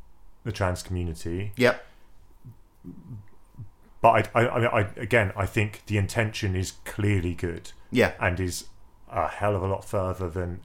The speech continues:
Speaker 1: any other hip hop album I've heard.
Speaker 2: Yeah.
Speaker 1: Or song.
Speaker 2: Yeah.
Speaker 1: Um, from, from, I'm talking mainstream stuff here,
Speaker 2: Yeah, yeah,
Speaker 1: obviously.
Speaker 2: yeah.
Speaker 1: Um, I think I can understand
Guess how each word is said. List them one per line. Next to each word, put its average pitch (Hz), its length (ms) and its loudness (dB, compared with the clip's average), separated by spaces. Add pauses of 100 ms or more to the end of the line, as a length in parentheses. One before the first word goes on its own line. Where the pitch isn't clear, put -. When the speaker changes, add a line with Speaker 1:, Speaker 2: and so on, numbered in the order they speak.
Speaker 1:
any 92 300 -2
other 87 220 -2
hip 85 200 -6
hop 85 200 -4
album 85 300 -2
I've 82 220 0
heard. 80 300 -8 (200)
Speaker 2:
Yeah. 113 200 0 (280)
Speaker 1:
Or - 120 -8
song. 80 380 -2 (280)
Speaker 2:
Yeah. 110 200 0 (840)
Speaker 1:
Um, 85 440 0
from, 85 380 0
from, 90 340 0
I'm 95 100 0
talking 87 400 0
mainstream 80 800 -2
stuff - 400 -6
here, 78 180 -8
Speaker 2:
Yeah, 110 140 6
yeah, - 20 6
Speaker 1:
obviously. 95 300 2
Speaker 2:
yeah. 87 120 -4 (1160)
Speaker 1:
Um, 92 340 -6 (1300)
I 98 100 4
think 101 520 -2
I 110 80 4
can 104 160 0
understand 104 1040 0